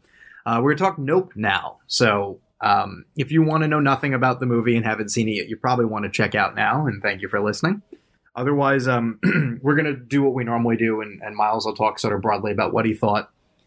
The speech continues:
I already mentioned it. Um, and then we'll get into some specifics about it, because there are some things that I mentioned last week that I think are a little clearer. There are things that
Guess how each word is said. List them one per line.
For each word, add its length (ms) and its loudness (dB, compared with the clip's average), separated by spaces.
I 120 2
already 240 0
mentioned 440 -2
it. 200 0
Um, 380 -2
and 560 0
then 320 0
we'll 160 2
get 240 0
into 520 2
some 320 0
specifics 680 -2
about 300 0
it, 100 -4
because 240 -2
there 140 0
are 60 2
some 200 -4
things 220 0
that 80 2
I 80 6
mentioned 340 -2
last 240 0
week 180 0
that 100 0
I 80 2
think 240 0
are 160 2
a 120 -4
little 240 2
clearer. 540 0
There 140 0
are 80 4
things 420 0
that 320 0